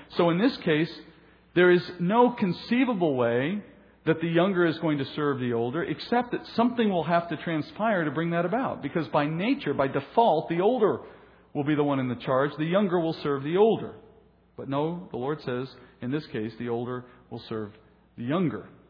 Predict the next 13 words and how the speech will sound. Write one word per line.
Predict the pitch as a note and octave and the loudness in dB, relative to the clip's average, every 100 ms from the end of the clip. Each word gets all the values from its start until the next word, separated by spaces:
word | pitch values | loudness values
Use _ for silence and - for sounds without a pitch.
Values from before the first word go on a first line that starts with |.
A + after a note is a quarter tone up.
| _ _ _ _ _ _ _ _ _ _ - | _ _ _ _ _ _ _ _ _ _ -2
What | C#3+ | 0
he's | C3 | 0
saying | - A#3+ G#3 | 0 2 2
is, | C3 B2 B2+ - - | 2 0 -4 -16 -18
man's | A#2+ C#3 G3 B3 A3 | -6 -2 0 0 0
rules | C#3 C#3+ C#3 D3 D#3 - - | 0 -2 0 -2 -4 -10 -8
are | C3 | -4
going | D3 D#3+ | -2 -2
to | E3 | -4
be | C3+ C#3 C#3 C#3 - - | -4 -4 -4 -6 -16 -10
trumped | - A#3 A#3 G3+ - - - - _ _ _ _ - | 4 4 4 0 -10 -18 -20 -20 _ _ _ _ -2
by | C3+ | 0
my | C3+ D3 D3 C#3 C#3+ | 0 2 2 0 -2